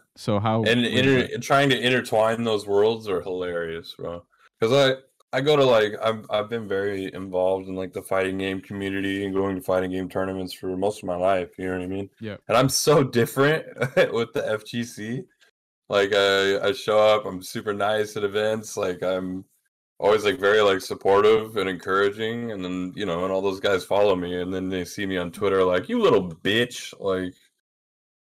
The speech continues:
Speaker 2: they're
Speaker 1: <laughs> Yeah.
Speaker 2: like, "Whoa, wait, what?" They're like, "Why are you being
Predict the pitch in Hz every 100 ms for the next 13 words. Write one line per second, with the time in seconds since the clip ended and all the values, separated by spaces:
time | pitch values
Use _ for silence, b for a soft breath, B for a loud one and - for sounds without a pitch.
0 | - - 107 98 92 95 107 107 104 104
1 | 101 62 87 113 110 87 95 107 113 143
2 | 180 160 107 110 107 107 101 - - 110
3 | 123 123 117 117 123 120 113